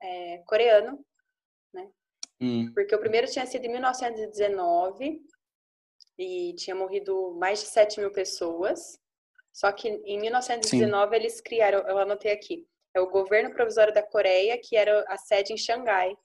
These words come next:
Speaker 1: E muitos países reconheciam. E ali começou essa, é,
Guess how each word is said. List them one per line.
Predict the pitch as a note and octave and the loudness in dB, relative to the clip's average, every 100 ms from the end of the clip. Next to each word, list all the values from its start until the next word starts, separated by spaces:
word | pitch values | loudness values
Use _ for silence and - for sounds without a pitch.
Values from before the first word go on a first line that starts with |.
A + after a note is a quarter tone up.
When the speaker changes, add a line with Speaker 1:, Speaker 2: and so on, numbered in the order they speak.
| _ _ _ _ _ | _ _ _ _ _
Speaker 1:
E | F#3+ F#3 | -10 -6
muitos | F#3+ G3+ | -6 -8
países | - G#3+ G#3+ A3 | 4 4 4 -2
reconheciam. | A3 A3+ A3 G#3+ G#3+ - G#3+ A3+ F#4+ - _ _ _ _ _ _ _ _ _ _ _ | -6 -4 -2 -2 -4 -8 -2 0 0 -4 _ _ _ _ _ _ _ _ _ _ _
E | A#3 | 2
ali | G3 F#3+ G#3+ | 4 4 2
começou | B3+ B3+ B3+ - G#3+ G#3+ A3+ B3 | -2 -6 -8 0 2 4 4 2
essa, | A3 A3 B3 A#3 A3 - | -2 -2 2 4 4 -4
é, | - G3+ F#3 | -10 -6 -6